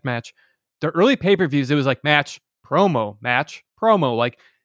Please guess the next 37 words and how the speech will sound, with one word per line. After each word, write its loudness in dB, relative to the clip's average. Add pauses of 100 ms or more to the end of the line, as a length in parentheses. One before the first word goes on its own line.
(120)
some -4
of -2
the 4
promos 4
were, 0
like, 2
a -6
little 0
tiring 0
and, -4
like, -2
you -8
know, -4
the -10
behind -6
the -6
scenes -8
or -10
behind -4
the, -8 (720)
you -8
know, -6
backstage -2
with -12
Gene -8
or -8
whatever. -8
So -10
they, -2
like, 0
weren't -4
great. -2
They -4
weren't, -4
like, -6
super -8
innovative, -6